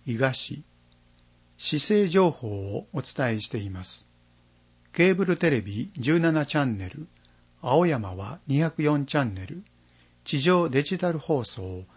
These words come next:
百二十一チャンネルで放送中です。番組表は各支所、上野支所を除く、各子育て支援センターで配布しているほか、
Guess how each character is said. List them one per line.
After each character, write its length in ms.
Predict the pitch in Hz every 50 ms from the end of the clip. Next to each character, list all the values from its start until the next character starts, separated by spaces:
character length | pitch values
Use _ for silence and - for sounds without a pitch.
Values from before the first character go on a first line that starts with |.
| _ _ _ _
百 320 | - - 151 147 - - 185
二 120 | 185 175
十 220 | 139 127 117 110 123
一 300 | - 139 113 - - -
チ 100 | - 180
ャ 60 | 170
ン 80 | 156
ネ 100 | 123 107
ル 100 | 95 95
で 280 | 90 95 101 - 165 - _ _
放 180 | - 135 131
送 240 | 131 - 139 123 117
中 280 | - - - 113 101 95
で 120 | 98 95 90
す。 200 | - - - _ _ _ _ _ _ _ _ _ _ _ _ _ _ _ _ _ _ _ _ _ _ -
番 300 | 147 131 160 185 196 190
組 160 | 208 202 190
表 360 | 185 165 - 175 170 165 156 156
は 280 | 147 143 143 - - _ -
各 240 | - 190 180 - 127
支 180 | - - 123
所、 300 | - - 123 - 170 - _ _ _ _ _ _ _ -
上 180 | - 131 147 160
野 100 | 160 151
支 140 | - - 156
所 200 | - 147 113 98
を 40 |
除 260 | 95 95 95 - 101 -
く、 220 | - 62 - - _ _ _ _ _ _ _ _ _ _ _ -
各 500 | - 180 180 - - 113 110 - 202 -
子 180 | - - 156
育 260 | 151 190 180 185 180
て 120 | 180 180 165
支 140 | - - 175
援 140 | 170 165
セ 160 | 156 - 185 170
ン 80 | 147
タ 220 | - 113 98 92 95
ー 40 |
で 220 | 92 110 113 - 190 -
配 200 | - - 135 135
布 160 | 127 - 135
し 120 | 120 - -
て 80 | 127
い 80 | 117 113
る 100 | 113 107
ほ 160 | - - 101
か、 240 | - - 98 -